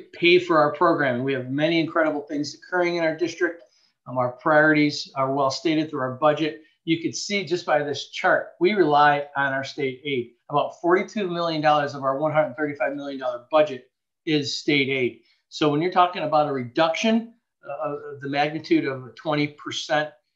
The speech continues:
that will be, um, impactful. Um, so I, I think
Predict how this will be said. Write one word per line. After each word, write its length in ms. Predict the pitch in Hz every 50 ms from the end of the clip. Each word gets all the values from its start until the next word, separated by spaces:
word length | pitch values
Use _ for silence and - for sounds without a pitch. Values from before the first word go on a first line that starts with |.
| _ _ _ _ _ 135 123 135 131
that 340 | 139 151 156 160 160 - - -
will 380 | 147 147 147 143 139 127 120 _ _ _ _ _ -
be, 440 | 151 147 139 139 135 127 123 - _ _ _ _ _ _ _ _ 127 127
um, 340 | 123 123 120 120 120 - _ _ _ _ -
impactful. 680 | 170 151 - - 156 139 135 - - - 135 104 - - _ _ _ _ _ _ _ -
Um, 280 | 120 117 120 117 - - _ _ _ _ _ _ _ _ _ _ _
so 220 | - - - 160 143
I, 380 | 143 139 135 143 147 143 143
I 40 | 135
think 300 | - 170 147 127 -